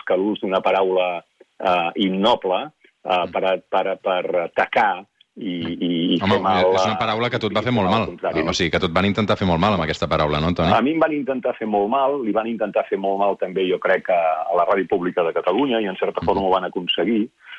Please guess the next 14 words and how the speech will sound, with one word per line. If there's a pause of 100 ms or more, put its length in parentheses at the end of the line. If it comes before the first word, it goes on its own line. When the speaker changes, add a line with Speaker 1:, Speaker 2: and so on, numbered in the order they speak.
(320)
Speaker 1:
Ehm, (160)
però, (240)
eh, (140)
fixa't
que, (800)
eh, (160)
si
aquesta
és
la
gran
aportació, (340)
eh,
ideològica